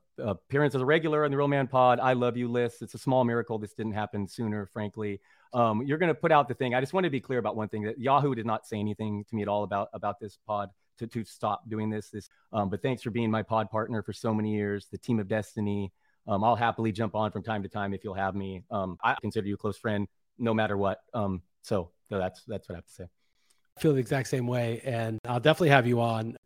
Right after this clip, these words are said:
Speaker 2: you know, multiple times whenever you're up for it. I'm sad about it personally, and I think you're a great co-host for me. So I'll definitely miss that, and I'm sure listeners will miss it too. I'll, I'll release the other pod, which has more details, but I agree. I,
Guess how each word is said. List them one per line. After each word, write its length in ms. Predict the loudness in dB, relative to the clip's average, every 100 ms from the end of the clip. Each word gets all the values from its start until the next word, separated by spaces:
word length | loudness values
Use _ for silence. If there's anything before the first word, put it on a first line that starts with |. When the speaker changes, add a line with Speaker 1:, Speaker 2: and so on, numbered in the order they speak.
| -6
Speaker 2:
you 80 |
know, 160 | -4 -4
multiple 320 | 2 2 2
times 420 | 0 0 0 -4 -6
whenever 300 | -4 0 2
you're 80 | 0
up 100 | 0
for 180 | -4 -4
it. 100 | -2
I'm 160 | 2 4
sad 300 | 10 12 12
about 280 | 8 6 4
it 120 | 0 _
personally, 540 | 2 2 2 0 0 -2 -8 -20 _ _
and 240 | 0 2
I 60 | 2
think 200 | 0 0
you're 220 | 2 2 -2 _ _ _ -6
a 100 | 0
great 360 | 4 6 4 0 -2
co-host 480 | 2 4 2 0
for 100 | 0
me. 420 | 4 4 4 0 -4 -14 -20 _ -14
So 160 | -2 0
I'll 140 | 2
definitely 280 | 0 0 2
miss 200 | 0 0
that, 300 | 0 -2 -4
and 100 | -6
I'm 80 | -4
sure 240 | -2 -2
listeners 360 | -2 -2 -4 -2
will 80 | -2
miss 180 | -2
it 120 | -4 0
too. 400 | 0 2 -2 -6 -8
I'll, 160 | 0 4
I'll 160 | 10
release 280 | 12 12 12
the 100 | 10
other 160 | 10 8
pod, 260 | 6 6
which 120 | 4
has 180 | 2 0
more 160 | 2 0
details, 440 | -2 -4 -4 -6
but 220 | -6 -6 -4 0
I 80 | 2
agree. 260 | 6 6
I, 180 | 6 2